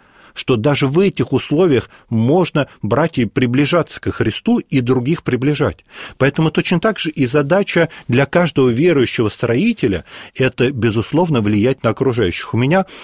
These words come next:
а, э, в моем храме в Митинском, который строительством я занимался, тоже один из постоянных прихожан, а, он,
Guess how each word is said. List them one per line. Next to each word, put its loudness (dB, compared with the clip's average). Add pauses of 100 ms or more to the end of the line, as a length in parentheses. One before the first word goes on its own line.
(240)
а, 2 (220)
э, -4
в 0
моем 2
храме 0 (120)
в -4
Митинском, 0
который -2
строительством -2
я 2
занимался, 0 (200)
тоже 0
один 0
из -6
постоянных 0
прихожан, 0 (260)
а, 2
он, 0